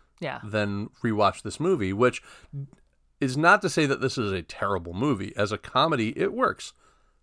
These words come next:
Speaker 2: It works. The action is bad, though. Like, real bad. So, like you said, don't take it too seriously.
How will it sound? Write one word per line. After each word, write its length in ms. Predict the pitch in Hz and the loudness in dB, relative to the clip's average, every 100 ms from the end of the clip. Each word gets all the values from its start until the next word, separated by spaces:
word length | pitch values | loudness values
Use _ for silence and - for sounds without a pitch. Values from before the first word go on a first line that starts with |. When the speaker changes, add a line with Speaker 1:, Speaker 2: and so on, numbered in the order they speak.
| _ | _
Speaker 2:
It 140 | 240 220 | -8 2
works. 400 | 139 185 - - - - _ - | 2 2 -6 -18 -20 -20 _ -4
The 180 | 131 - | -2 2
action 400 | 107 135 160 151 | 0 2 -4 -2
is 280 | 139 135 120 | 0 -2 -6
bad, 560 | 98 - 110 95 85 | -14 0 4 4 0
though. 260 | 90 82 - - - | -8 -10 -16 -20 -6
Like, 140 | 107 101 | -4 -4
real 280 | 95 101 | -2 -2
bad. 220 | 87 78 - _ _ _ _ _ _ _ _ _ _ _ | -2 -8 -10 _ _ _ _ _ _ _ _ _ _ _
So, 340 | - 135 120 - | 4 6 6 2
like 220 | - 131 | 0 0
you 80 | 143 | 0
said, 320 | - 110 110 | 2 2 2
don't 160 | 113 127 | -2 -2
take 140 | 131 | -2
it 80 | 117 | -4
too 100 | 131 | -8
seriously. 720 | - 139 139 131 147 143 139 | -6 -2 0 0 0 0 -2